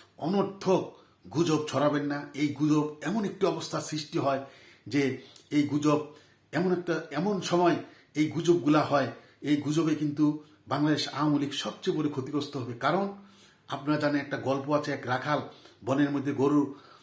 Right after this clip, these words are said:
ছাগল রাখতে গিয়ে প্রতিদিন চিৎকার করত। দুপুরবেলা মানুষে খেয়ে দিয়ে যখন ঘুমাতো,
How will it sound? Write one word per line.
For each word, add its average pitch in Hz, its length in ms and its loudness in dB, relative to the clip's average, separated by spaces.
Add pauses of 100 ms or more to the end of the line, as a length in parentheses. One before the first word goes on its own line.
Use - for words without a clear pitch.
(1200)
ছাগল 147 260 -2
রাখতে 143 320 -4
গিয়ে 135 320 -2 (340)
প্রতিদিন 165 600 -2 (960)
চিৎকার 165 380 0
করত। 147 440 -4 (640)
দুপুরবেলা 147 500 2
মানুষে 131 500 -2 (320)
খেয়ে 131 220 2
দিয়ে 131 220 0
যখন 131 200 -2
ঘুমাতো, 127 480 -4